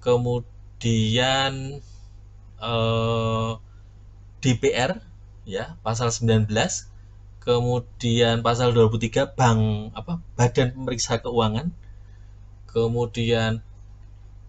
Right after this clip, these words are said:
Dewan Pertimbangan Agung, lalu Mahkamah Agung,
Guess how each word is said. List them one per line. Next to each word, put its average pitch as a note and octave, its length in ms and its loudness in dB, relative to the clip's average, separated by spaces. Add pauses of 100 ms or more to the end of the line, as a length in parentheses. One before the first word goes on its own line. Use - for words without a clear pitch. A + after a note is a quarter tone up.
(180)
Dewan C3 320 4
Pertimbangan A2+ 560 2
Agung, D3 480 -4 (1400)
lalu A2+ 240 2
Mahkamah G#2+ 480 0
Agung, - 240 -16